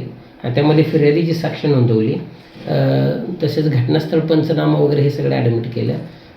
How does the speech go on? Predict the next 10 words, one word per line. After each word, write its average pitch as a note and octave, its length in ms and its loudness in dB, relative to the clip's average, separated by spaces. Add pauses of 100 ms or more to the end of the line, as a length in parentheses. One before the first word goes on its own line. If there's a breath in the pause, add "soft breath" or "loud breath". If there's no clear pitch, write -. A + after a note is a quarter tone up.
(100)
अ, D3+ 160 0 (100)
खरी E3 180 2
वस्तुस्थिती E3+ 580 0
न्यायालयासमोर C#3 600 2
आ-, A2+ 160 0 (140)
आणली B2 340 2 (520 loud breath)
आणि C#3+ 360 2
ते, F#3 160 2
अ, - 120 -2 (140)
ह्यामध्ये, D3 760 2